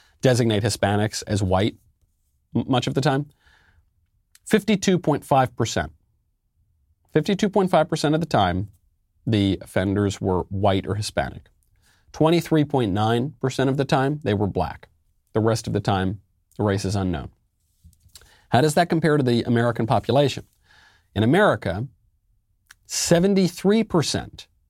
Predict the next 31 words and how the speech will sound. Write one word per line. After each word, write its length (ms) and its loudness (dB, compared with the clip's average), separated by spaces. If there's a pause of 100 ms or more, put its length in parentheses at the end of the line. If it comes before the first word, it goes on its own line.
(380)
of 160 2
people 460 0
are 120 2
white 520 0
or 280 -2
Hispanic, 680 -2
designated 520 -4
as 140 -8
white, 280 -6 (500)
and 120 0
thirteen 560 0
point 260 -2
four 200 2
percent 540 -8 (420)
are 80 4
black, 460 -2 (1200)
which 200 -2
means 540 0 (760)
that 180 0 (640)
hate 240 0
crimes 680 -4 (280)
are 100 4
much 340 0
more 220 4
likely 800 0
to 100 0
be 140 2
committed 480 0 (160)
by 180 2
black 380 0
people 440 -2